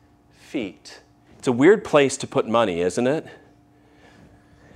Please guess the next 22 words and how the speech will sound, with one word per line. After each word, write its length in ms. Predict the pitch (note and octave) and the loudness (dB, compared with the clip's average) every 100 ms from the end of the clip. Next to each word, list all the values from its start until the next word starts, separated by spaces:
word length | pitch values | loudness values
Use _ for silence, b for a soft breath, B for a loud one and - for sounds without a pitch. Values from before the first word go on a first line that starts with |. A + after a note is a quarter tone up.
| b b | b b
But 160 | F3 F3 | 4 6
what 200 | G#3+ A3 | 4 6
that 180 | G3 D#3+ | 4 4
really 340 | F#3 B3 B3+ | 4 6 6
means, 340 | F#3 D#3 D3+ | 6 6 4
it's 180 | D#3+ D3+ | 2 2
a 120 | D#3+ | 4
way, 360 | C#3 C3+ D#3+ F3+ | 4 6 6 8
it's 240 | G3+ - | 4 2
an 80 | D#3+ | 0
expression, 760 | C#3+ - - D#3+ E3 - E3 D3+ | 0 -2 0 2 2 2 0 2
it's 180 | C#3 D3+ | 0 -2
a 60 | |
Hebraism 1080 | C3 F#3+ G3 D#3+ C3 B2 A2+ A2+ C3 A2+ B2 | -2 0 0 4 6 6 6 4 4 2 4
of 180 | C3+ C3 | 2 4
when 100 | B2+ | 2
you 120 | B2 | 0
put 280 | - A3 A3 | 2 0 2
something 400 | G#3 F#3+ F#3 E3+ | -2 0 -2 -2
at 220 | C#3 C#3 | -4 -4
someone's 520 | - D3 C3+ A#2+ - | 0 2 2 -2 -4
feet, 500 | - - G3 B2 - | -12 -4 -2 -2 -4